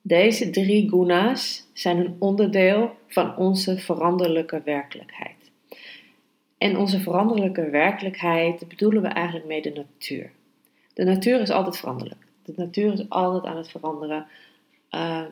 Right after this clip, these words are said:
de natuur staat niet stil. Er groeit altijd wel iets, er gaat weer iets dood. Er is altijd iets bezig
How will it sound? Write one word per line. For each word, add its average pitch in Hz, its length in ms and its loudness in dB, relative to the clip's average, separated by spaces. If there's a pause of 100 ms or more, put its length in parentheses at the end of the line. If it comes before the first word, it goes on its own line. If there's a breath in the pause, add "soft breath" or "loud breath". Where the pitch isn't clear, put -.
de 160 80 -10
natuur 160 340 -2
staat 165 260 -2
niet 165 160 -6
stil. - 220 -8
Er 151 80 -6
groeit 196 340 0
altijd 175 340 0
wel 165 260 0
iets, 175 360 -2
er 170 80 -8
gaat - 260 -12
weer - 140 -6
iets 180 300 -6
dood. 160 400 0 (640 loud breath)
Er - 200 -2
is 190 280 0
altijd 190 800 2 (1300)
iets 220 380 2
bezig 170 680 0